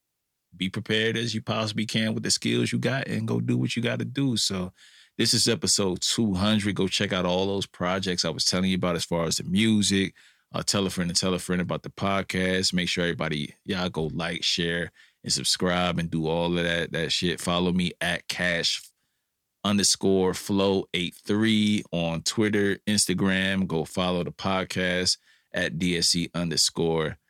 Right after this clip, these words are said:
uh, uh, well, sorry, at don't sleep underscore net. That was our old, uh, thing. But yeah, so you can also catch the podcast at, uh, D S C,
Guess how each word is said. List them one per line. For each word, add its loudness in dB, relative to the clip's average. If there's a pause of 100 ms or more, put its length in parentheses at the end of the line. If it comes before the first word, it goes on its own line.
(480)
uh, -4 (100)
uh, -6
well, -2
sorry, -2 (140)
at 0
don't 0
sleep 2 (120)
underscore 0
net. 0 (240)
That 0
was 0
our 0
old, -2
uh, -4
thing. 0
But 0
yeah, 0
so 2
you -2
can 0
also 2
catch 0
the -8
podcast -2
at, -4
uh, -4
D -2
S 2
C, 0